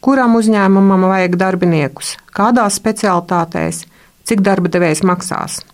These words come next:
Šoreiz iztiksim bez ekspertu ieteikumiem, kā būtu jāveido šis tiltiņš uz mājām, ja tiešām šie cilvēki būtu nepieciešami. Mēs jums pastāstīsim par mūsu pašu pieredzi. Mēs, Tēta projekta līdzveidotāji, es un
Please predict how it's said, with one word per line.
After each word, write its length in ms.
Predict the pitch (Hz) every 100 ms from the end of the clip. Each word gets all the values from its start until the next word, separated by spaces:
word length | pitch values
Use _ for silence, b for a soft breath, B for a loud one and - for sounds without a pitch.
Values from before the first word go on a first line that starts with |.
| _ _ _
Šoreiz 460 | - 302 302 214 226
iztiksim 400 | 294 208 - 202 208
bez 100 | 247
ekspertu 480 | 262 - 180 180 311
ieteikumiem, 640 | 311 202 185 202 190 185 185
kā 160 | - 262 208
būtu 240 | 208 208
jāveido 460 | 233 208 185 185 190
šis 220 | 190 196 -
tiltiņš 400 | 233 220 185 185
uz 120 | 202 233
mājām, 460 | 269 262 220 196 196 196 -
ja 80 | 208
tiešām 400 | 226 208 185 180
šie 140 | 185 175
cilvēki 340 | 240 202 175
būtu 240 | 185 190 196
nepieciešami. 840 | 190 143 - - 151 - 151 165 - _ b b b b b b 226
Mēs 200 | 247 254
jums 160 | 240 247
pastāstīsim 720 | 311 285 220 220 226 214 214
par 100 | 226
mūsu 240 | 226 233 233
pašu 240 | 226 220 -
pieredzi. 540 | 156 151 135 135 - b b b b -
Mēs, 320 | 214 359 - -
Tēta 300 | - 196 196 -
projekta 380 | 180 156 160
līdzveidotāji, 880 | 156 151 185 202 247 254 262 262 254 254 b b b b
es 220 | - 311
un 80 | 220